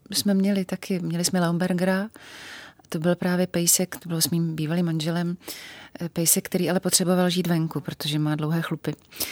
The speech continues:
A já jsem vlastně potom po čase, když už jsme přišli od toho Lambergera, zatoužila po pejskovi, aby byl doma, ale aby to byl velký pes na zahradu. A pak přišla touha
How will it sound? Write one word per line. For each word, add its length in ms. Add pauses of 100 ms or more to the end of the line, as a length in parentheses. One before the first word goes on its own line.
(260)
A 100
já 160
jsem 380
vlastně 320
potom 420 (120)
po 100
čase, 360
když 220
už 60
jsme 140
přišli 340
od 100
toho 240
Lambergera, 480
zatoužila 480
po 280
pejskovi, 560 (480)
aby 160
byl 180 (180)
doma, 380 (180)
ale 420 (520)
aby 160
to 100
byl 140
velký 280
pes 260
na 80
zahradu. 480 (880)
A 20
pak 140
přišla 340
touha 380